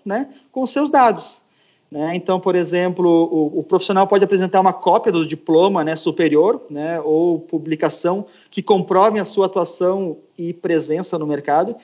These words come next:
Ah, nós temos hoje vários profissionais que são autodidatas, né, Ana? Então,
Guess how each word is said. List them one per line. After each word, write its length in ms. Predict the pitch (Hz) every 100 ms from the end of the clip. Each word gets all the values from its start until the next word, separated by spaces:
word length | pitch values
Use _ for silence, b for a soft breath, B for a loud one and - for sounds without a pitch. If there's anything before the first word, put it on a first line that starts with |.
| B B -
Ah, 220 | 156 156
nós 160 | 175 -
temos 280 | 208 220 190
hoje 200 | 208 202
vários 280 | 185 208
profissionais 540 | - 208 - 190 175 190
que 100 | -
são 160 | 202
autodidatas, 800 | 175 185 196 165 151 180 208 170
né, 100 | 160
Ana? 220 | 156 151 143
Então, 520 | 156 160 180 180